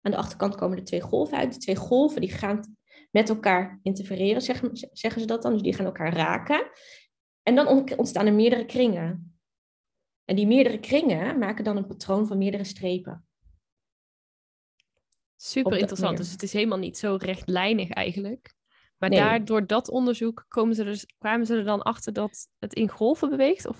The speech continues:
Speaker 1: Ja,
Speaker 2: hoe?
Speaker 1: dus deeltjes zijn eigenlijk in principe golven. Ja. Maar toen dachten ze, eh, toen dachten ze, "Ja, maar hoe kan dit nou? Want deeltjes zijn toch deeltjes en die zijn niet golven." Dus wat hebben ze gedaan? Ze hebben een camera geplaatst bij dat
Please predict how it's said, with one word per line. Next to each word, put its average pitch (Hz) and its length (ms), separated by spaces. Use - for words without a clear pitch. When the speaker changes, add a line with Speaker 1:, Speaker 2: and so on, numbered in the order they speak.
Speaker 1:
Ja, 226 220
Speaker 2:
hoe? 220 80
Speaker 1:
dus 214 180
deeltjes 233 460
zijn 233 120
eigenlijk 233 340
in 214 120
principe - 340
golven. - 580
Ja. 170 440
Maar - 560
toen 233 140
dachten 220 400
ze, 220 280
eh, 208 400
toen 220 140
dachten 277 280
ze, 220 80
"Ja, 226 80
maar 240 100
hoe 269 140
kan 339 200
dit 233 140
nou? - 140
Want 220 140
deeltjes 277 280
zijn 220 120
toch 214 120
deeltjes 262 300
en 208 60
die 208 100
zijn 202 140
niet 202 140
golven." 208 420
Dus 220 160
wat 226 160
hebben 233 180
ze 214 60
gedaan? 208 340
Ze 262 60
hebben 220 200
een 220 80
camera 247 320
geplaatst 214 480
bij 220 180
dat - 220